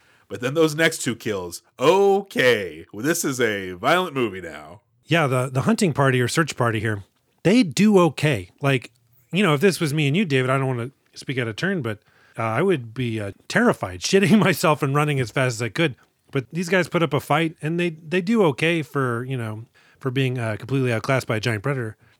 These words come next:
Speaker 2: But the, the final kill here is, I forget, I don't know who it is, but he, he stabs the predator in the foot, and the predator's like, "Oh, I fucking hate this." And so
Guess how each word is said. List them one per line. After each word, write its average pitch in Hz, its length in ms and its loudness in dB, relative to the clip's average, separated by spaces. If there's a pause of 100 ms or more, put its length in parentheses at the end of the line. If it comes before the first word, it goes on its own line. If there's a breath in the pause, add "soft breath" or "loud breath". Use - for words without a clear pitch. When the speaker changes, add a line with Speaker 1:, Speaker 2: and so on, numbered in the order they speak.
(120)
Speaker 2:
But 139 220 -2
the, 135 180 0
the 120 160 -8
final 202 420 0
kill 151 280 0
here 104 300 -2 (600)
is, 131 340 -2
I - 80 -16
forget, 170 320 -4
I 147 80 0
don't 156 120 -2
know 143 80 0
who 135 100 0
it 135 80 2
is, 131 180 0
but 120 120 -4
he, 127 300 -4
he 127 140 -8
stabs 147 400 0
the 127 60 -12
predator 147 260 -2
in 123 60 -4
the 104 80 -6
foot, 127 340 -2 (540 soft breath)
and 117 120 -8
the 117 40 -10
predator's 117 360 -6
like, 104 160 -10
"Oh, 185 180 -2
I 170 140 0
fucking 143 480 -2
hate 131 320 -2
this." 104 360 -6 (280 soft breath)
And 143 120 -6
so 156 480 -2